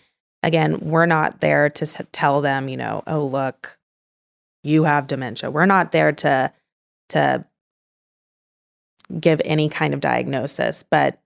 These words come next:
it is a great tool, to your point about blood pressure as well. These tools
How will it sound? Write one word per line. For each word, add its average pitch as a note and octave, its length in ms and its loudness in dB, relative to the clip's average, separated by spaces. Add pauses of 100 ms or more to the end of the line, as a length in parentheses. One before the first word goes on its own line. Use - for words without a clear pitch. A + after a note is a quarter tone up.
it E3 120 4
is D#3 180 4
a D3+ 60 0
great D#3 380 0
tool, C#3+ 420 0 (580)
to - 100 0
your B3 120 6
point A3 260 4
about F#3 260 2
blood D3+ 240 0
pressure D#3 340 -2
as C#3+ 220 0
well. F3 320 2 (360)
These G#3+ 240 2
tools G#3+ 580 4